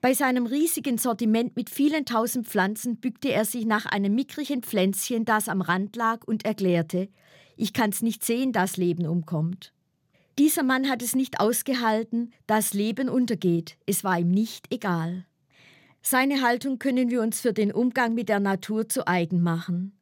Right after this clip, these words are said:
Nächsten Sonntag feiern wir Erntedank. Aus der Dankbarkeit für all das Gute,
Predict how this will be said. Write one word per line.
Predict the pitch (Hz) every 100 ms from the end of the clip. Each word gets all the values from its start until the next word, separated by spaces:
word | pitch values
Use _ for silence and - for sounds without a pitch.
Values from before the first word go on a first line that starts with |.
| _ _ - _ _
Nächsten | 185 202 202 - 254
Sonntag | 277 247 262 254
feiern | - 202 196 196
wir | 220 -
Erntedank. | 180 170 190 170 156 160 175 - - _ _ _ _ _ -
Aus | 247
der | - 247
Dankbarkeit | - 247 285 226 202 - 190 196 -
für | 254 -
all | 233 294
das | 277 262
Gute, | - 233 254 - 185 202